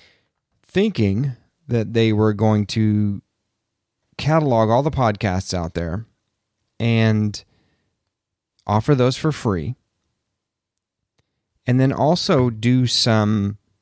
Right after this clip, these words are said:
original podcasts that are behind a paywall, right? Paywall meaning you have to use their app, be a subscriber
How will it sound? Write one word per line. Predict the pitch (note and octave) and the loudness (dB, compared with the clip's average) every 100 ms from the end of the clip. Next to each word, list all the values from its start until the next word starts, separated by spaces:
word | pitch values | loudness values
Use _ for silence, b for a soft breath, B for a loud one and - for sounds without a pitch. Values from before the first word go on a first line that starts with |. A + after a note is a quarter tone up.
| _ _ _ _ _ - | _ _ _ _ _ -2
original | A2+ G#2+ C#3+ C3 A#2 D#2+ G1+ - _ _ _ _ _ _ _ _ - | 0 2 0 2 0 -2 -6 -12 _ _ _ _ _ _ _ _ -12
podcasts | - F2+ E2+ - B1 F#2 - - - - b b b b b b _ | 0 0 2 0 0 -2 -6 -6 -8 -8 b b b b b b _
that | G#2+ G#2+ G2+ G2 | -2 2 2 0
are | - G2+ | 0 0
behind | F#2+ F#2+ A2+ G#2 | 0 0 2 0
a | |
paywall, | - G#2 G2 D#2+ D#2+ _ _ _ _ - | 0 -2 -2 -4 -8 _ _ _ _ -14
right? | F#2 F2+ - _ _ _ - | -6 -6 -6 _ _ _ -8
Paywall | A#2 G#2+ G2+ G2+ | 0 2 2 2
meaning | G2+ G2 F#2 b b b - | 0 -2 -6 b b b -4
you | A2+ A2 | 0 2
have | G#2 G2 | 0 -2
to | - G2 | -2 -2
use | F#2+ G2 F#2 F#2+ F#2 - | 0 2 2 0 -4 -12
their | F#2 G2+ B2+ A#2 | -4 0 0 0
app, | G2+ F#2 - - - _ _ _ _ | -2 -2 -4 -12 -20 _ _ _ _
be | - A2 D#2 | -2 0 0
a | G2 | -2
subscriber | - A2+ A#2 - - D3 D#3 B2 D#2 B1+ | 0 0 0 -2 0 0 2 0 -2 -8